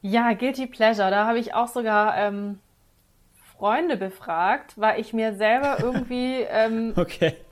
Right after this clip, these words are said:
Speaker 1: <laughs> weil mir nichts eingefallen ist so wirklich. Ähm, und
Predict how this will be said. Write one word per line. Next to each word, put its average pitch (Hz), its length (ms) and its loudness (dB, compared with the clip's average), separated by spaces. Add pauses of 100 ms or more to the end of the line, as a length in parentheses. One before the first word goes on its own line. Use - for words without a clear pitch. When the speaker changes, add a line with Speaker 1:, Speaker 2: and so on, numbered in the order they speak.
(320)
Speaker 1:
<laughs> 349 1800 -6
weil 262 160 0
mir 277 140 4
nichts 311 220 -2
eingefallen 285 640 2
ist 220 160 0
so 214 160 -2
wirklich. 196 600 -4 (580)
Ähm, 226 420 2 (1160)
und 262 500 -2